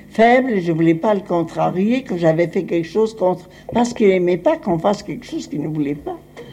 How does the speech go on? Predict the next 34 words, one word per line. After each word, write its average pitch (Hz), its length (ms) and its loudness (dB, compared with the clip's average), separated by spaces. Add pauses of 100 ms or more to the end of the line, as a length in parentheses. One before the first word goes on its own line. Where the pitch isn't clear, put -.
(200)
Et 202 80 2
je 196 140 4
me 185 140 2
disais, « 185 340 -2
Je 240 120 -6
veux 190 120 -2
pas 185 140 0
le 185 60 -2
contrarier. » 165 840 -2
Je - 140 -10
disais, « 226 200 0
Mais 220 160 2
je 190 60 -6
sais 202 160 -2
pas 190 180 -2
derrière 160 400 2
la 143 160 2
porte, - 380 -4
monsieur. » « 339 480 -8 (1000)
Mais 190 360 4
si, 180 360 -2
Céleste, 156 1120 -4
vous 185 420 -4
y 170 120 6
étiez. 156 800 0 (460)
Ne 226 160 2
me 190 200 4
mentez 165 640 2
pas. » 147 720 -4 (1000)
Et 180 140 6
alors 175 400 6
je 165 160 2
lui 151 280 0
dis, « 139 300 -4